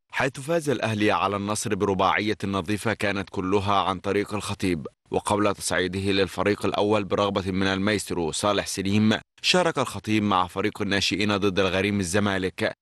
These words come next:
ليقود فريقه للفوز بسباعية أحرز منها الخطيب أربعة أهداف، لينتشر بعدها اسم الخطيب بين جماهير الأهلي بسرعة البرق، وتبدأ مسيرة قلما يحققها أي لاعب كرة في أي زمان ومكان،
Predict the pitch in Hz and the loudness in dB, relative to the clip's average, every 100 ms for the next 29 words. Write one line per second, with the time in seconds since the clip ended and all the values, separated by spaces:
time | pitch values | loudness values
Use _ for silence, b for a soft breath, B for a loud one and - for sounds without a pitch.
0 | _ 101 104 92 - 104 95 85 95 90 | _ 2 2 2 2 0 0 0 0 0
1 | - 104 104 98 90 107 104 95 95 104 | 0 4 4 4 2 2 2 0 -2 0
2 | 92 92 87 110 104 110 110 - _ - | 0 0 0 -2 -4 -2 -2 -4 _ -4
3 | 170 147 131 113 107 107 104 95 95 107 | -2 -2 -2 0 0 0 -2 -4 -4 0
4 | 107 - 95 104 107 - 98 92 101 - | 0 0 2 2 2 -2 -4 -2 -2 -2
5 | 107 - _ - 104 98 87 107 - 98 | -2 -4 _ 0 2 2 0 -2 -2 0
6 | 92 87 98 101 98 107 107 101 - 92 | 0 0 -2 -2 -2 -2 -2 -2 -4 -4
7 | 107 110 107 101 98 98 98 90 104 104 | 0 2 2 2 0 0 0 2 2 2
8 | 95 107 104 101 90 92 104 90 95 95 | 0 -2 0 0 0 0 2 2 0 -4
9 | 85 113 - 120 - _ - 123 131 160 | 0 -2 0 -2 -2 _ 0 0 2 0
10 | 139 95 107 - 113 110 113 101 104 98 | 0 0 -2 0 2 2 0 -2 -2 0
11 | 101 107 104 101 - 95 113 107 107 101 | 0 2 2 0 -2 -6 -6 -4 0 0
12 | 92 104 101 107 104 95 98 107 104 107 | 0 -2 0 2 0 -2 -6 -4 -4 -6
13 | 98 101 98 107 101 90 95 101 101 95 | -6 -4 0 0 0 0 2 2 0 0
14 | 95 101 95 98 87 87 | 2 0 0 -2 -2 -4